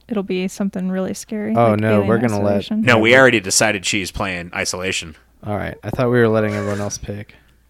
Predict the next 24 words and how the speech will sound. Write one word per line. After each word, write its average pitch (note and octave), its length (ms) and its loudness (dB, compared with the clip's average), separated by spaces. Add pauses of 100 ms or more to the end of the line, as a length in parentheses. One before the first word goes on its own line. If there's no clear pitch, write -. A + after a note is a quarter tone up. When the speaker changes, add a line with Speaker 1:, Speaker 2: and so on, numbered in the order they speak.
(360)
Speaker 3:
Uh, C#3+ 140 8
we F3+ 120 12
will. F#2+ 320 4 (380)
Speaker 1:
They E4 120 8
can F#4+ 120 -2
pick C4+ 160 4
a A3+ 60 2 (200)
two G3+ 240 0
hundred. F#3+ 360 -6 (960)
I - 20 -12
don't G#3+ 200 -8
know. G#3 100 -8 (320)
Speaker 3:
Yeah. - 200 -4 (920)
Speaker 2:
All A#2+ 60 4
right. F#2+ 200 4
You'll C3 140 2
just, D3 280 -4
you'll C#3+ 160 2
just D3 140 -2
have A#2 140 0
to G#2 80 -8
stream G2 280 -4
two, A2+ 320 -2
maybe. F#2 440 -8